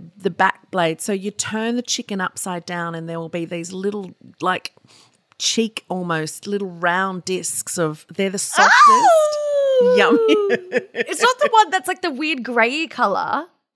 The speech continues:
Speaker 1: Yeah.
Speaker 2: Oh my God. Or, like, the bone marrow. You know when
Speaker 1: <gasps>
Speaker 2: you used to suck out the
Speaker 1: Bone marrow, yes.
Speaker 2: I used to love that shit. Oh, gone are the days of me just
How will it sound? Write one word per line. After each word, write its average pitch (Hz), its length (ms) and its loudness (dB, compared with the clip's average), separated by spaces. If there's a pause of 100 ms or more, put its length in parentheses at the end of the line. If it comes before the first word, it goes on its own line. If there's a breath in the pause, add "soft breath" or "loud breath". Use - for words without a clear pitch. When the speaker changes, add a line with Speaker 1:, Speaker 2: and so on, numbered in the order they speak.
(460 loud breath)
Speaker 1:
Yeah. 240 180 2 (180)
Speaker 2:
Oh 214 100 -10
my 220 160 -8
God. 196 320 -8
Or, 254 80 4
like, 285 180 2
the 294 80 0
bone 254 380 0
marrow. 269 420 2 (460)
You 254 100 -8
know 262 80 -4
when 277 120 -4
Speaker 1:
<gasps> - 20 -2
Speaker 2:
you 381 40 2
used 427 340 6
to 233 60 -8
suck - 300 -2
out 196 140 4
the 190 140 2
Speaker 1:
Bone 185 140 -2
marrow, 170 640 -8
yes. 165 880 -14
Speaker 2:
I 196 120 -8
used 220 160 -8
to 214 60 -14
love 190 300 -14
that 208 180 -6
shit. - 680 -12 (180)
Oh, 240 200 -6
gone 277 260 -8
are 508 80 -10
the 523 200 -12
days 180 640 -8
of 180 140 -18
me 202 220 -10
just 190 280 -12